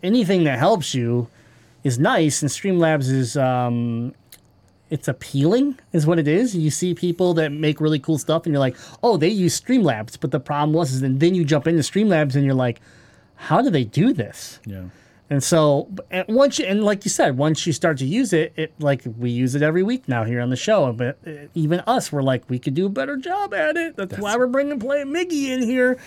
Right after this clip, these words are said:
Speaker 2: Yeah, 'cause Grim and I can't handle it.
Speaker 1: Yeah.
Speaker 2: Clearly,
Speaker 1: Yeah.
Speaker 2: I can't.
Speaker 1: I have a Stream Deck right here, and I hit one button at a time and change, change the image behind me. That, that's about what I'm capable of while I'm trying to do this show. So, without that, with that being said, we're gonna move into topic number three. Are you good with that?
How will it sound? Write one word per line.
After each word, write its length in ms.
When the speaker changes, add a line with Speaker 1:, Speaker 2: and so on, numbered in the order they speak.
Speaker 2:
Yeah, 220
'cause 180
Grim 220
and 80
I 100
can't 240
handle 320
it. 160
Speaker 1:
Yeah. 300
Speaker 2:
Clearly, 340
Speaker 1:
Yeah. 100
Speaker 2:
I 80
can't. 400
Speaker 1:
I 80
have 100
a 40
Stream 280
Deck 220
right 140
here, 100
and 100
I 60
hit 160
one 260
button 240
at 120
a 40
time 420
and 120
change, 280
change 260
the 100
image 200
behind 300
me. 80
That, 240
that's 160
about 220
what 120
I'm 120
capable 400
of 260
while 240
I'm 100
trying 200
to 20
do 80
this 140
show. 260
So, 380
without 320
that, 220
with 120
that 120
being 140
said, 220
we're 80
gonna 100
move 140
into 200
topic 300
number 160
three. 240
Are 40
you 120
good 80
with 140
that? 200